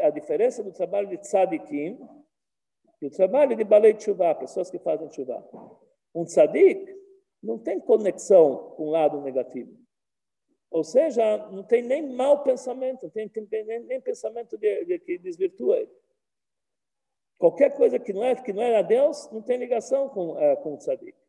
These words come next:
Então, isso nem sobe no pensamento dele, como é explicado no Tânia. Então, por isso, um Tzadik, ele não tem conexão com o mal.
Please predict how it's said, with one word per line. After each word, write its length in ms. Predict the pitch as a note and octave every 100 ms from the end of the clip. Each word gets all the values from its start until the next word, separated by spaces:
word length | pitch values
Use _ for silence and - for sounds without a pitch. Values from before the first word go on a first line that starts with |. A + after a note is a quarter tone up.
| _ _ _ _ _ _
Então, 220 | - G3+ F#3+
isso 180 | A3+
nem 180 | A3+ C4+
sobe 340 | C#4 C#4 D4 B3+
no 120 | F3
pensamento 560 | D#3+ D3 D3 C#3 B2+
dele, 300 | B2 A#2+ G2+ - _ _ _ - _
como 100 | D#3
é 40 |
explicado 500 | D3+ E3 D#3+ G#3+ A3
no 80 | A3+
Tânia. 340 | A3 A#3+ A#3 - - - _ _ _ _ _ _
Então, 280 | - E3 E3
por 200 | E3+ E3
isso, 220 | E4 -
um 40 |
Tzadik, 640 | A#3 A3 B3+ D4+ D#4 - -
ele 160 | A3 A3+
não 140 | A#3
tem 160 | - D#4+
conexão 520 | C#4 C4 A#3+ - C4
com 100 | B3+
o 80 | A#3+
mal. 460 | B3+ A#3 - -